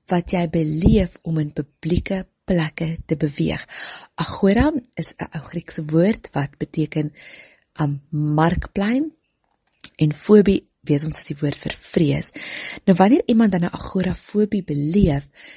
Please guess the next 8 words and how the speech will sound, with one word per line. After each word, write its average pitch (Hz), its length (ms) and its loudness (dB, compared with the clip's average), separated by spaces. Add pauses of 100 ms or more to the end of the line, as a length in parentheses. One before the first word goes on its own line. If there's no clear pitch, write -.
(400)
dan 190 240 4
raak 226 520 2
hulle 156 480 -2 (160)
heeltemal 214 880 0
angsbevange 170 880 -4 (680)
in 285 100 6
omgewings 208 840 2
waarin 165 760 -4